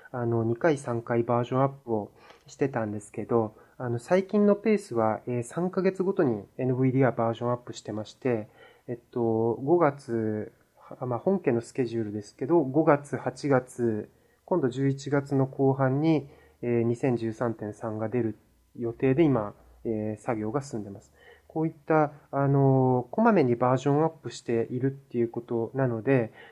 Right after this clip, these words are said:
例えば、エヌブイディーエーは、あの、先月、あの、Windowsの八点一、えー、新しいWindowsに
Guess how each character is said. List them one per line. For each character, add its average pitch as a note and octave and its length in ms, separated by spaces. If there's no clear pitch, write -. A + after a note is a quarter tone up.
例 A#3 100
え F3+ 40
ば、 A#2+ 200
エ C3+ 120
ヌ D#3 80
ブ E3 160
イ D#3+ 80
デ D#3 80
ィ D#3 120
ー D#3+ 100
エ C3 80
ー - 20
は、 C#3 200
あ A#2 60
の、 A#2 100
先 C3+ 240
月、 C3+ 560
あ B2+ 120
の、 A2+ 600
Windows C3 440
の B2+ 80
八 - 260
点 A2 220
一、 A#2+ 440
え A#2 140
ー、 A2+ 100
新 C3 160
し C3 160
い B2+ 40
Windows A2+ 500
に A2+ 300